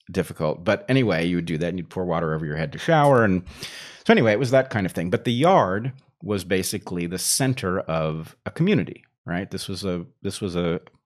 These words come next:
um, it was a clan, a group of people who were affiliated in one way or another, not just the, the family itself. And I became good friends with, uh, Lexi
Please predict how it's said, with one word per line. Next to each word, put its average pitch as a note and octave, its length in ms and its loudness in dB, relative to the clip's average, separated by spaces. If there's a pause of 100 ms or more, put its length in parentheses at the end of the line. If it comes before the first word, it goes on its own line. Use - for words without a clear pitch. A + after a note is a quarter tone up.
(460)
um, C#3 560 -10 (840)
it G2 160 -8
was F2 260 -6
a D#2+ 120 -2
clan, C#2 560 -10 (140)
a C#2+ 260 -14 (260)
group A#2 260 -4
of F#2+ 160 -10
people F2+ 320 -4
who E2+ 100 -2
were E2 100 0
affiliated F2+ 520 -2
in E2 80 -2
one D#2 180 -2
way D2 100 -4
or C#2 40 -6
another, C2 300 -8 (680)
not F#2+ 280 -4
just - 340 -10
the, C#2+ 220 -8 (160)
the D#2 80 -16
family C2+ 520 -10
itself. - 540 -12 (920)
And G2 440 0
I C#3 120 2
became A#2+ 460 2
good A2 200 -2
friends F#2+ 500 -4
with, F2 560 -6 (120)
uh, C#2 440 -6 (260)
Lexi D#3 680 -2